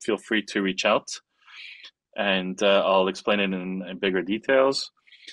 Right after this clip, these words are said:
Um, for the eighth of June, we need volunteers because we are going to be printing ten thousand flyers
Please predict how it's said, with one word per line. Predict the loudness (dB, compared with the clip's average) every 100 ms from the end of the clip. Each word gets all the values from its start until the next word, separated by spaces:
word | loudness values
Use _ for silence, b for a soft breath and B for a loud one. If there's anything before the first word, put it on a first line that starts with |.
| B B _ 0
Um, | 4 6 6 4 0 -4 -8 -4
for | -2
the | 0 0 -2
eighth | -2
of | -4
June, | -2 -2 -2
we | -6
need | -6 -6
volunteers | 0 0 0 -4 -6 -2 -2 -2 -6 -12 -8
because | -4 -2 0
we | 0
are | 0
going | 0 -4
to | -4
be | -8
printing | -6 -4 -2 -4
ten | -2 -4 -2
thousand | 2 2 2 -4 -4
flyers | 2 4 4 0 -6